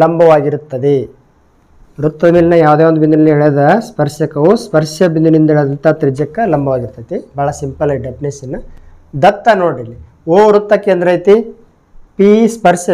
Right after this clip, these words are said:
ಬಿಂದು, ಎಕ್ಸ್ ವೈ ಸ್ಪರ್ಶಕ. ಈ ಚಿತ್ರ ನೋಡಿ ಏನೇನೈತೆ ಅದನ್ನು ಬರೆದ್ರೂ ಸಾಕು. ಟೆಕ್ಸ್ಟ್ ಬುಕ್ನಾಗ ಇದ್ದಂಗೆ ಬರೀಬೇಕಂತೇನಿಲ್ಲ. ಓ ವೃತ್ತ ಕೇಂದ್ರ, ಪಿ ಸ್ಪರ್ಶ ಬಿಂದು,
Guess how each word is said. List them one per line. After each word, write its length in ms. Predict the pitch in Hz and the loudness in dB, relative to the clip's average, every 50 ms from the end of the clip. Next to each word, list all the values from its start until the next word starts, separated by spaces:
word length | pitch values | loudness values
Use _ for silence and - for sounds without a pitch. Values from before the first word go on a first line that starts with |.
| 156 151 | -2 0
ಬಿಂದು, 280 | 143 143 139 170 208 247 285 - - - _ 151 160 160 | -2 -2 2 2 2 2 2 -2 -12 -12 _ -2 -2 -2
ಎಕ್ಸ್ 160 | 160 - - 202 | -2 0 2 2
ವೈ 100 | 208 220 208 214 | 2 2 0 -2
ಸ್ಪರ್ಶಕ. 380 | - 165 151 - - 139 120 - - _ _ _ _ _ _ _ _ _ _ | -4 -4 -4 -4 -6 -12 -14 -14 -18 _ _ _ _ _ _ _ _ _ _
ಈ 100 | 180 190 190 190 | -2 -2 -2 -2
ಚಿತ್ರ 240 | - 175 - 214 208 233 240 220 220 | -6 -4 0 2 4 4 4 4 2
ನೋಡಿ 160 | 220 208 202 196 190 | 2 4 4 4 4
ಏನೇನೈತೆ 420 | 190 208 202 202 202 196 196 202 185 | 4 2 2 2 0 0 0 0 -2
ಅದನ್ನು 180 | 180 175 156 147 | -2 -2 0 0
ಬರೆದ್ರೂ 260 | 156 160 170 175 208 202 - | 2 2 2 0 0 -2 -2
ಸಾಕು. 340 | 165 143 127 - - 123 - - | -2 -2 -2 -4 -12 -14 -8 -6
ಟೆಕ್ಸ್ಟ್ 200 | 151 131 - 156 185 | -8 -6 -6 -10 -10
ಬುಕ್ನಾಗ 320 | 190 196 185 175 160 147 | -4 -2 0 0 0 0
ಇದ್ದಂಗೆ 300 | 139 156 170 170 175 175 151 156 | 0 0 0 2 2 0 0 2
ಬರೀಬೇಕಂತೇನಿಲ್ಲ. 800 | 156 151 156 156 - 151 143 139 - 147 135 127 123 113 117 123 - _ _ _ _ _ _ _ _ 156 | 0 0 0 -2 -4 -6 -6 -4 -4 -4 -4 -4 -6 -10 -12 -14 -18 _ _ _ _ _ _ _ _ 0
ಓ 40 | 156 165 180 | 2 2 4
ವೃತ್ತ 240 | 170 175 175 - 190 170 - | 2 0 0 -2 -4 -2 0
ಕೇಂದ್ರ, 260 | 185 175 175 175 190 202 214 214 208 - - _ _ | 0 0 0 2 2 2 2 0 -2 -10 -20 _ _
ಪಿ 80 | - 170 175 165 | 0 2 2 0
ಸ್ಪರ್ಶ 280 | - - 170 156 156 - 180 165 160 | 0 -2 -2 -2 0 -2 -2 0 0
ಬಿಂದು, 260 | 165 160 160 175 | 0 0 2 2